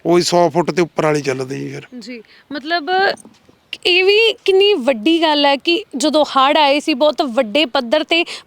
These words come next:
Speaker 2: ਪਾਣੀ ਪੂਰੇ ਪੰਜਾਬ ਦੇ ਵਿੱਚ ਸੀ, ਤਾਂ ਕਈ ਮਹੀਨਿਆਂ ਤੱਕ ਇਹਨਾਂ ਹਾਲਾਤਾਂ ਦੇ ਵਿੱਚ ਲੋਕਾਂ ਨੇ ਆਪਣਾ, ਅ, ਜੋ ਜ਼ਿੰਦਗੀ ਬ-, ਅ, ਜੋ ਹੈ ਗੁਜ਼ਾਰੀ ਹੈ, ਬਹੁਤ ਮੁਸ਼ਕਿਲ ਦੇ ਘੜੀ ਸੀਗੀ ਉਹ,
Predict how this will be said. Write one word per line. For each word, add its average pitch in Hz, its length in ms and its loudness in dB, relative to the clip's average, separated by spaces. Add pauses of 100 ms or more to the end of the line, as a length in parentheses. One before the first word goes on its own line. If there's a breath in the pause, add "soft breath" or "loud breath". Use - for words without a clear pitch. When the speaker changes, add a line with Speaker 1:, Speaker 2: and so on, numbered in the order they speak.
Speaker 2:
ਪਾਣੀ 311 340 2
ਪੂਰੇ 330 260 0
ਪੰਜਾਬ 269 640 0
ਦੇ 302 100 2
ਵਿੱਚ 277 280 0
ਸੀ, 302 200 -2
ਤਾਂ 330 160 2
ਕਈ 339 220 0
ਮਹੀਨਿਆਂ 320 560 2
ਤੱਕ 330 220 -2
ਇਹਨਾਂ 339 180 0
ਹਾਲਾਤਾਂ 262 420 2
ਦੇ 285 120 0
ਵਿੱਚ 294 320 0 (280 loud breath)
ਲੋਕਾਂ 311 720 2
ਨੇ 359 200 2 (220 loud breath)
ਆਪਣਾ, 320 500 2
ਅ, 294 220 2
ਜੋ 311 340 2
ਜ਼ਿੰਦਗੀ 339 600 2
ਬ-, 254 360 -4
ਅ, 294 240 4
ਜੋ 294 220 0
ਹੈ 302 120 2
ਗੁਜ਼ਾਰੀ 262 580 2
ਹੈ, 254 80 2 (260 loud breath)
ਬਹੁਤ 339 180 2
ਮੁਸ਼ਕਿਲ 392 500 2
ਦੇ 359 220 2
ਘੜੀ 302 360 0
ਸੀਗੀ 262 320 -2
ਉਹ, 302 200 2